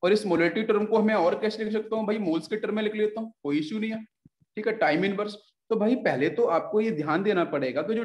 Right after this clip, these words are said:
given डेटा है वो केजी के साथ है, तो क्यों ना उसे moles में बदला जाए? मेरी बात समझ में आ गई, कहाँ गलती हुई आपकी? बस यही एक mistake यहाँ पे हुई थी। करते हैं सॉल्व,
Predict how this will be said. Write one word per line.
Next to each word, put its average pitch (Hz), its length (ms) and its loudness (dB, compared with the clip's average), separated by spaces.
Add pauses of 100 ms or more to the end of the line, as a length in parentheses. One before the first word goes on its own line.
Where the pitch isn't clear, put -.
(160)
given 143 320 0
डेटा 165 240 2
है 202 80 4
वो 226 100 0
केजी 240 320 0
के 220 100 0
साथ 196 320 -2
है, 165 100 -10 (420)
तो 226 60 -4
क्यों 185 200 0
ना 143 80 2
उसे 156 180 -2
moles 196 280 -2
में 220 120 -2
बदला 220 260 0
जाए? 220 240 -6 (680)
मेरी 139 180 -2
बात 208 160 0
समझ 208 240 -2
में 214 100 -2
आ 202 60 0
गई, 202 140 -4
कहाँ 190 280 -4
गलती 196 240 -4
हुई 202 180 -4
आपकी? 196 340 -2 (480)
बस - 480 -8 (260)
यही 175 220 4
एक 226 140 0
mistake 190 320 0
यहाँ 156 140 0
पे 143 120 -4
हुई 127 220 -6
थी। 107 160 -20 (760)
करते 180 220 0
हैं 170 120 4
सॉल्व, 151 260 -6